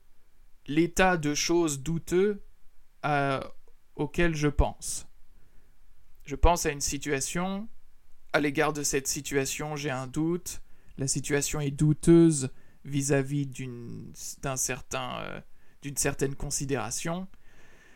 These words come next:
Tout ça, en gros, c'est la même chose, c'est synonyme, ça veut dire la même chose. Il n'y a pas grande distinction à faire, on gagne rien à faire une,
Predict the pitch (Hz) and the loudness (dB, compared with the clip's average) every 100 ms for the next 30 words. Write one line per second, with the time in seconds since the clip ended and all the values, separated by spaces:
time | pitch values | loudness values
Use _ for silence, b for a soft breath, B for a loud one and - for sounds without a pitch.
0 | b 254 240 240 226 175 190 185 147 143 | b 0 4 6 6 6 4 4 2 0
1 | 135 127 - 175 170 147 - 135 - 160 | 0 -4 0 0 2 2 0 2 0 -2
2 | 147 131 170 196 180 147 151 127 127 160 | -2 -2 0 0 2 2 2 0 -4 0
3 | 196 160 131 107 - 180 185 185 185 - | 2 2 0 -4 0 2 2 0 -6 -10
4 | - - - 139 - 165 156 147 165 165 | -14 -12 -6 -4 2 2 2 0 0 0
5 | 143 135 156 - 151 - - 127 113 - | -2 -6 -4 -4 -4 -4 -6 -4 -4 0
6 | 180 185 190 190 - - - 139 131 123 | 2 2 2 0 -4 -8 -10 -8 -8 -8
7 | - 156 156 151 139 160 160 147 135 143 | -2 2 2 2 -2 0 -2 -2 -4 -4
8 | 131 120 120 | -4 -6 -8